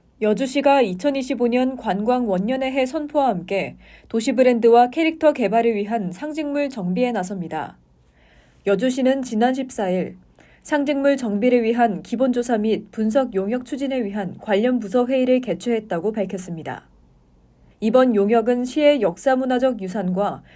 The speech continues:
자연 경관의 가치, 특성을 시대 흐름에 맞게 재검토하고 지역 주민들의 의견, 전문가의 자문 등을 종합적으로 반영하여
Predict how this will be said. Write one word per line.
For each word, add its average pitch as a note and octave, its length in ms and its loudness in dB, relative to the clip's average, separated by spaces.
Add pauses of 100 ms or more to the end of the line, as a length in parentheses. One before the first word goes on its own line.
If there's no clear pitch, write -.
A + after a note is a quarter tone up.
(120)
자연 A3 320 4
경관의 A3+ 540 0
가치, F3+ 560 -8
특성을 C4 500 0
시대 D4 240 2
흐름에 C#4 380 0
맞게 G3 340 0
재검토하고 G#3 960 -6 (420)
지역 A#3+ 300 4
주민들의 A#3 540 2
의견, F#3+ 420 -2 (300)
전문가의 B3 500 2
자문 A#3 340 -2
등을 A#3+ 300 2
종합적으로 B3 640 0
반영하여 F#3 720 -4